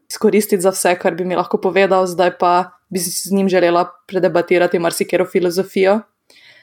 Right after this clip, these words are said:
Eh, drugega bi pa izbrala Johna McEvoya, to je pa bivši zapornik iz Britanije, ki se je s pomočjo vztrajnosti preobrazil v vrhunskega športnika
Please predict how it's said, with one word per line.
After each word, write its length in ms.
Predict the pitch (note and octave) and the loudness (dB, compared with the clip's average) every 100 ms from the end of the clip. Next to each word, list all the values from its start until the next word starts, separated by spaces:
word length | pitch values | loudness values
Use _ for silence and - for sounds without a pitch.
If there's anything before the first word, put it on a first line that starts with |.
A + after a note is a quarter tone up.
| _ _ _ _ - | _ _ _ _ -4
Eh, 120 | G3+ | -2
drugega 420 | F#3+ A3+ C#4 B3+ | 0 2 2 2
bi 140 | A3 G#3+ | 0 0
pa 80 | G#3 | 0
izbrala 580 | G3+ G3+ G#3 A3+ A3 F#3+ | 2 2 2 4 2 2
Johna 260 | F#3 G#3+ A3 | 2 2 2
McEvoya, 680 | G3 F#3 - G3 A#3 C#4 F4 - _ - | 0 -4 -2 0 2 0 -2 -8 _ -4
to 60 | |
je 80 | A3 | -2
pa 140 | A3 G#3 | 0 0
bivši 320 | G#3 A3 A#3 | 0 0 0
zapornik 880 | G3+ G3+ G#3+ A#3 B3 A3+ G#3+ - - | 0 0 0 2 2 2 0 -8 -12
iz 160 | - F3+ | -8 -4
Britanije, 680 | F3 F#3+ F3+ F3+ A#3 A3 G3+ | -2 0 0 2 2 2 -2
ki 100 | G#3 | -4
se 120 | F#3+ | -4
je 60 | |
s 100 | G3 | -4
pomočjo 320 | - F#3 F#3 G#3+ | -4 -4 0 -2
vztrajnosti 540 | - G#3 G3+ G3+ F#3+ | 2 2 2 0 -2
preobrazil 540 | - F3+ F#3 F#3 G3 | 0 2 2 2 2
v 40 | G3 | 0
vrhunskega 500 | F#3 G3 G3 G3+ F3+ | 0 -2 -2 -2 -2
športnika 680 | - F#3+ G3 B3 A#3+ G#3 | -2 -4 0 0 2 0